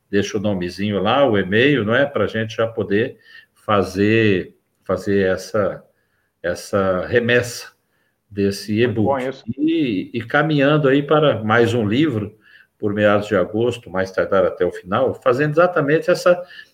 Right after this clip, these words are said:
Speaker 1: união, porque eu também fiz todas as campanhas presenciais, fisicamente, não é?
Speaker 2: Isso.
Speaker 1: E agora eu, eu estou ajuntando, Nelson, porque meu jeito de trabalhar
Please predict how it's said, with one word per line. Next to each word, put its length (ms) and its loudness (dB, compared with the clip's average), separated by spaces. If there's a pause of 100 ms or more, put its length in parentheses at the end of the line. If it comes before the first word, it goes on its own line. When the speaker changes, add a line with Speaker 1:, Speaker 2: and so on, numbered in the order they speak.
(180)
Speaker 1:
união, 540 4
porque 200 -6
eu 60 2
também 240 -2
fiz 220 -8
todas 340 0
as 160 -4
campanhas 640 -2
presenciais, 1040 -2 (320)
fisicamente, 1200 -4
não 160 -6
é? 240 -2 (240)
Speaker 2:
Isso. 160 -6
Speaker 1:
E 80 2
agora 640 4
eu, 240 2
eu 100 4
estou 260 2
ajuntando, 840 0
Nelson, 380 -4
porque 360 -8
meu 180 -4
jeito 340 -4
de 120 -6
trabalhar 600 -2